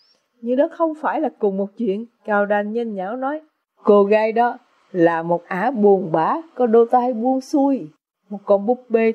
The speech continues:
tội nghiệp, thiếu cám. Desilets đã sai lầm khi nghĩ rằng cô ta chết vì ông ấy, một vụ tự tử vì mệt mỏi và chán sống. Trong khi Sappho,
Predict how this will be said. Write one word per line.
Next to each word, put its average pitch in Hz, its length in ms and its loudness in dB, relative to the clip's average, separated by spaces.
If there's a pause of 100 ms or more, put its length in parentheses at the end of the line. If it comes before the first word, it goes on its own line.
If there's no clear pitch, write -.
tội 185 240 -2
nghiệp, 190 280 -6 (300)
thiếu 285 320 0
cám. 294 300 -6 (600)
Desilets 202 520 -2
đã 202 100 -10
sai 233 320 -4
lầm 185 220 -4
khi 226 160 -12
nghĩ 226 380 -2
rằng 156 220 -4
cô 202 120 -8
ta 220 100 -4 (120)
chết 208 220 2
vì 180 100 0
ông 185 200 4
ấy, 302 200 -4 (300)
một 214 200 0
vụ 208 220 8
tự 226 140 6
tử 226 340 4
vì 233 100 0
mệt 196 300 -4
mỏi 208 320 -2
và 202 80 -2 (100)
chán 302 240 -2
sống. 330 220 -2 (440)
Trong 208 140 -4
khi 208 120 -10
Sappho, 220 600 -4